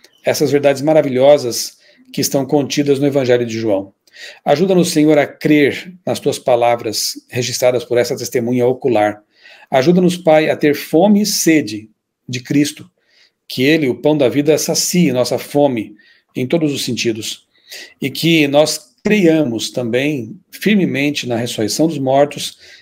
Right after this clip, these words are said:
que ainda que nós mesmos venhamos a dormir para este mundo, um dia seremos despertados por Jesus, assim como Lázaro foi.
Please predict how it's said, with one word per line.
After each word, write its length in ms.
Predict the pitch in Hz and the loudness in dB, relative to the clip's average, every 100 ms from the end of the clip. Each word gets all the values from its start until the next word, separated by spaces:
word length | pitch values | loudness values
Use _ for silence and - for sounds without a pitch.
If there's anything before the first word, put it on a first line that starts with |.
| _ | _
que 100 | - | -4
ainda 180 | 131 143 | -2 -2
que 140 | 143 | -2
nós 240 | 123 190 208 | 0 0 2
mesmos 360 | 185 180 127 | 2 0 -2
venhamos 380 | 117 131 139 127 | -4 -2 0 2
a 80 | 135 | 2
dormir 400 | 139 120 143 160 | 2 2 2 2
para 120 | 135 | 2
este 200 | 117 123 | -2 -4
mundo, 380 | 117 143 156 - _ _ _ - | 0 0 0 -6 _ _ _ -6
um 100 | 156 | -4
dia 300 | 123 127 135 | -2 0 0
seremos 440 | 123 120 127 120 107 | 0 -2 -2 -4 -6
despertados 580 | - 135 110 123 123 | -2 -2 2 2 0
por 160 | - 120 | -2 -2
Jesus, 280 | 113 104 127 | -2 -2 -2
assim 220 | 117 120 | -2 -4
como 180 | 120 123 | -6 0
Lázaro 360 | 110 113 120 | 0 0 -4
foi. 320 | 120 - 98 | -6 -12 -12